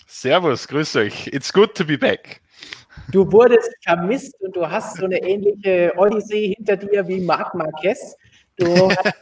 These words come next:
Speaker 2: einen Unfall, eine O P, heute wurden die Fäden gezogen und jetzt das Stream-Comeback. Und im Gegensatz zu Marc Marquez, glaube ich, wirst du die ganze Sendung durchhalten können.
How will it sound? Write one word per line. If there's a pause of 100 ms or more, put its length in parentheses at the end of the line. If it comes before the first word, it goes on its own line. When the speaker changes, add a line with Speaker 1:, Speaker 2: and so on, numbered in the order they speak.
Speaker 2:
einen
Unfall,
eine
O
P, (260)
heute
wurden
die
Fäden
gezogen (120)
und
jetzt
das (200)
Stream-Comeback. (160)
Und
im
Gegensatz
zu
Marc
Marquez,
glaube
ich,
wirst
du
die
ganze
Sendung
durchhalten
können.